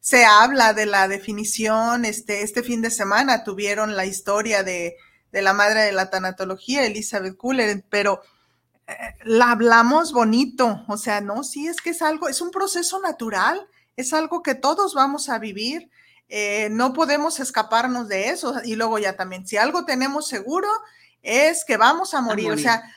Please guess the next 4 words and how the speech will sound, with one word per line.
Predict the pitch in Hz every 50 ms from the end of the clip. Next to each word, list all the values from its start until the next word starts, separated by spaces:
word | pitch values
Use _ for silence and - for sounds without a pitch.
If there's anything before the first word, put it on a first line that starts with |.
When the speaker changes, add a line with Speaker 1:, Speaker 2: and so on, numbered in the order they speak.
| _
Speaker 1:
lo | - 233 247 240 240
platicamos | 254 247 226 226 226 240 214 - - 240 254 262 269 320 349 415 453 - - - - _ _ _ _ _ _ _ _ _ -
con | - 233 233 226
mucha | 233 254 330 392 - -